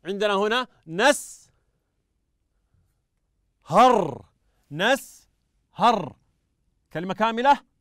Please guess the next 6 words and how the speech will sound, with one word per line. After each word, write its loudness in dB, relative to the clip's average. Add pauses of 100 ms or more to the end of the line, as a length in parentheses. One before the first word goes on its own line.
(120)
نسهر، -2 (260)
نسهر. -2 (640)
أيضا -2
عندنا 0
هنا 0 (840)
يحجب، -4